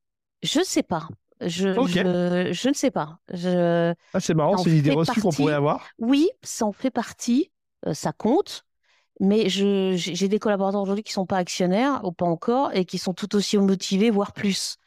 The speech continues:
Speaker 2: Ok.
Speaker 1: Donc, je ne, je, je, je, je suis pas certaine.
Speaker 2: Ok. Et donc, du coup, euh, il y a, il y a, en, en tant qu'entrepreneur, il y a cette possibilité de décider de partager le, le, le capital avec, avec ces gens, qui
Speaker 1: C'est
Speaker 2: est
Speaker 1: ça.
Speaker 2: une des techniques, euh, que, que vous voyez.
Speaker 1: De, de motivation.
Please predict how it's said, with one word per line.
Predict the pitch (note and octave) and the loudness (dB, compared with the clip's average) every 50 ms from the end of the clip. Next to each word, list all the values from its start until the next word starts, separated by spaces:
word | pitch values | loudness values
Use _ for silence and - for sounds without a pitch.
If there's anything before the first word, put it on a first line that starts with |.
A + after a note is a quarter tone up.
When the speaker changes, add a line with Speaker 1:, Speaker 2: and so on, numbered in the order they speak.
| _ _ _ - - - - | _ _ _ -20 -18 -8 -6
Speaker 2:
Ok. | D#3 D#3 G3+ D#3+ | -4 0 0 2
Speaker 1:
Donc, | E3+ A3 | 0 0
je | - G3+ G3 G#3+ | -2 -2 -2 0
ne, | A3 G#3+ G#3+ G#3 G3+ G3 | 0 2 2 2 2 0
je, | F#3 F3+ G3 G3+ G3 F#3+ F#3+ F#3+ F#3 F#3 | 0 0 0 2 2 2 2 2 0 0
je, | F3+ F3 F3+ F#3 C3+ G#2+ C3 D#3+ | -2 -4 -6 -8 -6 -6 -6 -6
je, | E3 D#3+ - - - - | -6 -6 -6 -6 -6 -4
je | E3+ A3+ | -2 0
suis | A3+ - - | 0 0 0
pas | D#4+ D#4 | 0 0
certaine. | - C#4 - - F3 C#3 C3+ C#3 - _ _ _ _ _ _ _ _ _ _ _ _ | 0 -2 -2 -2 -2 -2 -2 -4 -10 _ _ _ _ _ _ _ _ _ _ _ _
Speaker 2:
Ok. | A#3 A#3+ F#3+ - F3 G#3 - _ _ _ _ _ - | -4 -4 -2 -2 -2 -4 -4 _ _ _ _ _ -2
Et | D#3 D3 | 0 2
donc, | D3+ D3+ D3+ | 4 4 2
du | D3 D3 | 2 0
coup, | - - G3+ A3 A3 G3+ | 0 2 2 4 4 4
euh, | F3 D#3 C#3 - - - _ _ | 4 2 0 -2 -6 -14 _ _
il | C#3+ C#3 | -2 0
y | D3+ | 0
a, | D#3+ - - | 0 -2 -2
il | D#3+ | -2
y | D3+ | 0
a, | D#3+ E3 E3+ E3 D#3 - | 0 2 0 0 0 -2
en, | C#3+ D3 C3 D3+ | -2 -2 -2 -2
en | |
tant | D3 - D3+ | 0 0 0
qu'entrepreneur, | D3+ D#3+ - D#3+ C#3 D#3+ D#3 F3+ G3 | 0 0 0 0 0 2 2 2 2
il | F#3 E3 | 2 2
y | D#3+ | 0
a | D3 | 0
cette | - - C3+ - _ _ _ _ | -2 -6 -10 -10 _ _ _ _
possibilité | - D#3 D3 - E3 D#3 C#3 D3+ D#3 D#3 D#3 C#3+ - F3 | -2 -2 0 0 0 0 2 2 2 2 2 2 0 0
de | D#3 C3+ | 0 0
décider | B2 D#3 D#3+ - - - D#3 C#3+ D#3 E3+ G3+ A3 G3 D3 | 0 0 0 0 -2 -6 -6 -2 0 0 0 0 -2 -4
de | C3 C3+ | -4 -4
partager | B2+ - D3 C3 - D#3+ D3+ C#3+ D3 D#3+ E3 | -2 -2 -2 -2 -2 -2 0 2 2 2 2
le, | D#3 D3 C3 B2+ B2+ B2+ B2+ - _ _ _ _ _ _ | 2 2 2 2 0 0 -2 -4 _ _ _ _ _ _
le, | D3 C#3 C3+ C3+ B2+ B2+ - | -16 -16 -10 -6 -6 -4 -4
le | - C3+ B2+ | -2 -2 -2
capital | - D3+ C3 - - C3 - E3 E3+ | -2 -2 -4 -4 -4 -4 -2 0 0
avec, | E3 C#3 C3 B2 - | 0 0 0 -2 -2
avec | B2+ C3+ C3+ - | -2 -2 -2 -2
ces | - C#3+ C3 | 0 0 0
gens, | C3 D#3 F3 F#3 - - - - - - | 2 2 0 0 -2 -6 -16 -20 -8 -2
qui | - D#3 | 0 0
Speaker 1:
C'est | |
Speaker 2:
est | E3+ | 2
Speaker 1:
ça. | F#3 F3 E3+ | 4 2 2
Speaker 2:
une | E3 | 2
des | D3+ D#3 C#3+ | 2 0 0
techniques, | - D3+ - - E3 F3 F3+ - - C#3+ | 0 -2 -2 2 2 2 2 0 0 0
euh, | C3 B2+ | 0 0
que, | B2 - - C#3 C3 B2+ B2 | 0 0 -2 -2 0 0 -2
que | A#2+ - C3+ | -2 -2 -2
vous | C3 C#3+ C#3+ | 0 0 0
voyez. | C3 C3 B2 E3+ | 0 0 0 0
Speaker 1:
De, | |
de | D#3+ F3 | 0 -2
motivation. | F3 E3+ D#3+ - F3 - - | -4 -4 -6 -6 -10 -14 -14